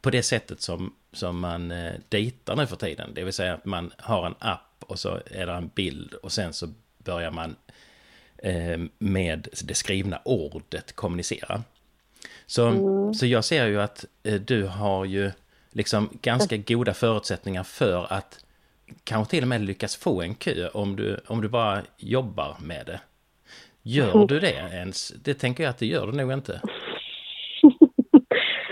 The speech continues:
Speaker 2: Nej, <clears throat> jag är inte på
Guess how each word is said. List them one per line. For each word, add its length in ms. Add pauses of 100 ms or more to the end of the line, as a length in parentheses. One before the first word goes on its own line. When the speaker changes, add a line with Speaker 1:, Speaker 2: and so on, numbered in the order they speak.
(120)
Speaker 2:
Nej, 640
<clears throat> 80 (380)
jag 220
är 120
inte 720 (240)
på 340